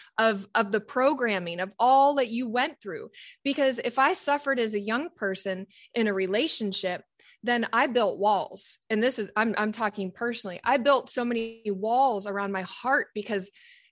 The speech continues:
I, I was, I was broken inside. My heart was broken. And so you have to figure out how to pull yourself together and how to get stronger, put your big girl panties on and move on, right? And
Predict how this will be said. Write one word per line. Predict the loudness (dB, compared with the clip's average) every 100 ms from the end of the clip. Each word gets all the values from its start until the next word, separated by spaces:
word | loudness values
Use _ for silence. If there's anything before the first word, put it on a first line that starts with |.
| _ _ -6
I, | -6 0
I | 2
was, | 2 -2 -2
I | 0
was | 0 -2
broken | -10 -8 2 6 6 4 -2 -4
inside. | -8 -8 -8 -8 -8
My | -6 -6
heart | -6 -6 -2 -2
was | 0 -2 -4
broken. | -10 -4 0 0 0 -8 -10 -16 -20 -20 -6
And | -2 0
so | 2 2 2
you | -2 -2
have | -2 -4
to | -2 -2 -4 _ -6
figure | -4 -4 -10 -2 2
out | 2 2
how | -4
to |
pull | -6 -4 -4 -2
yourself | -4 -2 -2 -4
together | -8 -2 0 0
and | -2
how | -4 -6
to |
get | -6 -8
stronger, | -10 -12 -6 -2 0 -2 -6 -10
put | -16 -16
your | -16 _ -6
big | -6 -4
girl | 0 0
panties | 0 -4 -2 0 -2
on | 0 -2
and | -2 0
move | 0 0
on, | 2 2 0 0
right? | -2 0 -2 -6 -20 -20 -20 _ _ 0
And | 0